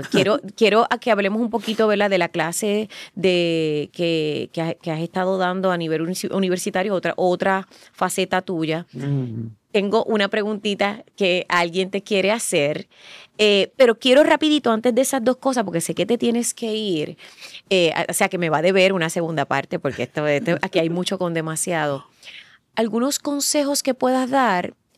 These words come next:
Speaker 1: en dos vías. Uno, yo te considero a ti uno de los comunicadores y entrevistadores específicamente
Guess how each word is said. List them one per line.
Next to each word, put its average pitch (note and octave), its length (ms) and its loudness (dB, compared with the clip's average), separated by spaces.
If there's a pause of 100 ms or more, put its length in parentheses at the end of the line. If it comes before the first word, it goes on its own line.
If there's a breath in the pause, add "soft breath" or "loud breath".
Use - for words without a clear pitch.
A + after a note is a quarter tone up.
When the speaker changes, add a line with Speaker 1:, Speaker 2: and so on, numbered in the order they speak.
Speaker 1:
en G3+ 160 0
dos G3+ 160 -4
vías. - 560 -4 (1500)
Uno, D#4+ 480 4
yo A3+ 280 4
te C#4+ 100 -2
considero C4+ 480 0
a B3 80 0
ti C4 280 0
uno A3+ 180 2
de B3 60 2
los B3+ 100 -2
comunicadores A3 960 0
y G#3 160 2
entrevistadores F3+ 1160 0
específicamente F#3 1080 -4